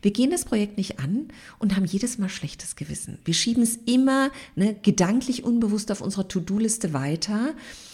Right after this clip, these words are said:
und handeln auch nicht kongruent, denn wir wollten es machen, haben es aber nicht gemacht. Das heißt, es wird, unser Selbstvertrauen kriegt so eine Watschen, es wird so mit mangelndem Selbstvertrauen, äh, abgestraft und wir handeln einfach nicht kongruent. Wir tun nicht das, was wir tun wollten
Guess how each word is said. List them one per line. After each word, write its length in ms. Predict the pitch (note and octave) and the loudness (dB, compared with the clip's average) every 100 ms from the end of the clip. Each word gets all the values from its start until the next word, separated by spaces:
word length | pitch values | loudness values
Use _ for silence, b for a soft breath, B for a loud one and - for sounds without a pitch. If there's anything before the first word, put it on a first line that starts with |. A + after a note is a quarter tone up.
| B | B
und 240 | B3 B3+ | 2 2
handeln 300 | C4 D#4 D4+ | 0 -2 0
auch 160 | - B2+ | -2 -4
nicht 140 | C3 | -6
kongruent, 540 | - D3+ - - D3+ D#3 | -6 -8 -4 -4 -2 0
denn 200 | F#3 F#3 | 2 4
wir 100 | F#3 | 6
wollten 240 | A3+ B3+ | 4 2
es 140 | B3 G3+ | 0 0
machen, 300 | G#3 G#3 G#3 | 0 -2 -2
haben 100 | B3 | 0
es 120 | B3 | 0
aber 140 | - | 2
nicht 220 | D3 C3 - | 2 0 -6
gemacht. 460 | - - - - B B B B | -10 -10 -10 -14 B B B B
Das 220 | E3+ F#3+ | 2 4
heißt, 280 | G#3 B3 - | 4 2 0
es 200 | G3 E3+ | 0 4
wird, 300 | G#3+ A3 B B - | 2 2 B B 2
unser 160 | F#3+ | 4
Selbstvertrauen 760 | F3 G#3 - - B3 B3 D3 C#3+ | 6 4 0 -4 -4 -2 -2 -2
kriegt 240 | E3 D#3+ | -2 -4
so 80 | - | 0
eine 180 | C#3+ A#2+ | 2 2
Watschen, 420 | A#2+ A#2+ - C#3+ | -2 -2 -2 0
es 140 | C3+ - | 0 0
wird 140 | E3 | 2
so 80 | G3 | 2
mit 160 | F3 | 2
mangelndem 420 | E3 E3+ G#3+ G#3 F3 | 2 2 2 2 2
Selbstvertrauen, 920 | F3+ - - G#3+ G3+ - B2 C#3 D3+ B B B - | 2 -2 -6 -6 -6 -6 -4 -4 -4 B B B -10
äh, 80 | C#3 C3+ - | -8 -8 -8
abgestraft 880 | - - - - - C3 C3+ D#3+ - | -10 -8 -4 -4 -4 -6 -6 -6 -6
und 120 | F3 | -6
wir 140 | B2+ C#3 | -4 -4
handeln 240 | D#3 F#3+ | -4 -4
einfach 260 | C#3+ - D#3 | -6 -6 -6
nicht 140 | D3+ | -6
kongruent. 460 | - F#3 - G#3+ - | -8 -8 -4 -4 -6
Wir 80 | |
tun 160 | - F3 | -4 -4
nicht 160 | E3+ - | -4 -6
das, 180 | D#3 | -6
was 140 | - - | -8 -4
wir 100 | - | -6
tun 240 | - F#3+ | -2 0
wollten 320 | A3+ D#4+ - | 2 0 -2